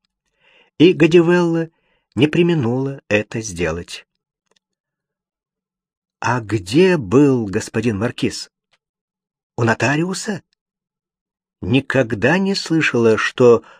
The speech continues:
мэтр Дуэ настолько любезен, чтобы ютить у себя клиентов. Не держать же ему постоялый двор». «О чём вы говорите, матушка?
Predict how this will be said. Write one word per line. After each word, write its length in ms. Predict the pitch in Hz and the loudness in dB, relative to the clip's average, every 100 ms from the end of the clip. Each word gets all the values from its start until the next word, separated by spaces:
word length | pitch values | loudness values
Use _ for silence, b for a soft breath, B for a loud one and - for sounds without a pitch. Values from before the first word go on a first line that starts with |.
| - | -4
мэтр 480 | 101 151 165 135 113 | 0 0 0 -4 -2
Дуэ 540 | 107 104 98 131 165 | 2 4 4 4 2
настолько 540 | 147 110 - 151 151 | 0 -2 -2 -2 2
любезен, 540 | 135 107 92 175 175 180 | 0 2 2 0 0 -2
чтобы 340 | - 156 156 | -2 0 0
ютить 480 | 147 151 - 180 180 | 2 -2 0 -6 -4
у 120 | 147 | -8
себя 260 | - 151 165 | -2 -2 -2
клиентов. 680 | 185 180 113 107 110 - _ _ _ _ _ _ _ _ _ _ _ _ _ _ _ _ | -2 2 2 0 -6 -12 _ _ _ _ _ _ _ _ _ _ _ _ _ _ _ _
Не 160 | 101 135 | 0 2
держать 460 | 139 120 208 226 | 2 4 2 2
же 160 | 180 208 | 2 2
ему 400 | 196 175 110 - | 2 2 0 -2
постоялый 640 | 131 - - 170 165 98 101 | -6 -2 0 2 2 0 -2
двор». 380 | 156 196 107 - _ _ _ _ _ _ _ _ _ _ _ _ _ _ - | 2 2 2 -6 _ _ _ _ _ _ _ _ _ _ _ _ _ _ -2
«О 220 | 127 160 | 2 2
чём 480 | - 185 214 202 175 | 2 4 6 6 6
вы 140 | 190 | 4
говорите, 720 | 170 185 185 185 202 165 160 | 6 6 8 6 6 4 2
матушка? 1080 | 160 185 185 - 131 - - 120 98 - | 4 4 4 2 0 -2 0 2 2 -2